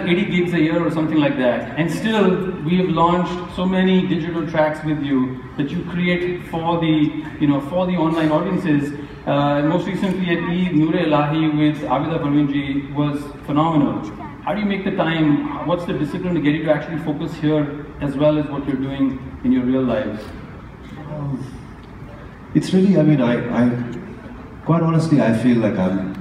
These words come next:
Speaker 2: on a vacation for the past twenty-five years. I really don't think I work.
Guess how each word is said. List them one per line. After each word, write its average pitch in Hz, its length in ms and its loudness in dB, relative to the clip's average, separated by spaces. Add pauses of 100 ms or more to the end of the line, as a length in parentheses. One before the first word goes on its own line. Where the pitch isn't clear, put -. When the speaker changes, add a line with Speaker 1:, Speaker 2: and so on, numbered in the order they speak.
Speaker 2:
on 110 140 -2
a 104 60 0
vacation 92 560 0
for 90 120 0
the 85 100 -2
past 87 300 -2
twenty-five 87 520 0
years. 80 220 -2
I 92 120 0
really 120 220 6
don't 107 260 4
think 101 220 2
I 92 60 4
work. 85 420 2